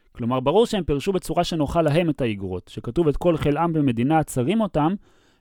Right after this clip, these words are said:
הם פירשו לא שצרים אותם עכשיו בפועל, אלא כל מי שהיה צר שלהם אי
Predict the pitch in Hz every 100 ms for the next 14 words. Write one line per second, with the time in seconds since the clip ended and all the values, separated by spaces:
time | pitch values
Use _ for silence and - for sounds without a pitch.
0 | - 110 127 127 190 185 220 - 214 170
1 | 147 147 123 - 127 120 - 120 92 92
2 | 110 180 208 190 185 202 196 180 170 160